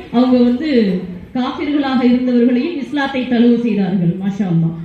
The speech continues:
அவங்க என்ன கல்வி கற்றுக் கொடுத்தாங்க? போய் பென்சில், நோட்டு, பேனாலாம் எடுத்துட்டு போய்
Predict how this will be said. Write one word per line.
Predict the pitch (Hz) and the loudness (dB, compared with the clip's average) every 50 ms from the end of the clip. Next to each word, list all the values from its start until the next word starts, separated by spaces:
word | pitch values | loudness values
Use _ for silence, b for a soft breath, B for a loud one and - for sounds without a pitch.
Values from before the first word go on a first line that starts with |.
| - - - B B B B B B B | -14 -16 -20 B B B B B B B
அவங்க | 220 240 247 240 | 0 0 2 2
என்ன | 233 240 285 339 349 370 - | 2 2 0 -2 -4 -6 -4
கல்வி | - 269 269 294 294 - - | -2 0 0 0 0 0 0
கற்றுக் | 262 240 226 - 320 - 262 | 0 -2 -2 0 -2 -2 0
கொடுத்தாங்க? | 240 226 - 226 214 208 208 202 214 | 0 2 2 2 2 2 0 0 2
போய் | 214 220 233 262 311 - - | 2 2 2 2 0 -2 -2
பென்சில், | 233 233 247 233 - 262 254 247 233 | -2 -2 0 -2 -2 0 0 0 2
நோட்டு, | 233 233 233 240 247 | 0 0 0 0 0
பேனாலாம் | 233 233 226 226 233 226 226 233 226 220 | 0 2 0 0 2 2 2 4 4 4
எடுத்துட்டு | 208 - - 220 214 | 2 2 2 0 4
போய் | 208 220 220 208 220 240 208 180 170 | 4 4 4 4 2 0 0 -2 -2